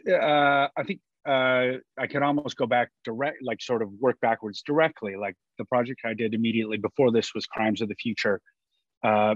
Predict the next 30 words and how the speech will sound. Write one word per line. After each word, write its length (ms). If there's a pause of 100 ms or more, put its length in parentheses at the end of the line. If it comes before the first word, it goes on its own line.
by 140
David 260
Cron-, 300
the 260
David 260
Cronenberg 400
film. 240 (640)
And 340 (100)
what 180
I 60
learned 260
from 160
David, 600 (440)
uh, 60 (160)
was 760 (1400)
the 160
work 340
has 320
to 80
be 360
entirely 580
itself. 400 (440)
It 100
can't 360
be 240
anything 400
else. 220
It 80
can't 420
be 520